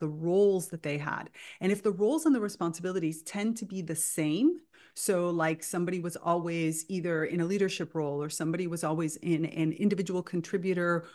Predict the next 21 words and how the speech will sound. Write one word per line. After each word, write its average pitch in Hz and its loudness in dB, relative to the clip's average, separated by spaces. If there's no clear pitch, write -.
where 170 2
they 165 0
supported 196 2
the 156 -2
team 196 -2
itself, 160 0
like, 151 -6
maybe 160 0
they 156 -2
were 156 0
a 156 -4
project 202 -2
manager 151 -2
always. 151 -2
You 208 4
could 247 -4
switch 262 -4
from 165 0
role 160 0
to 160 -8
role 165 2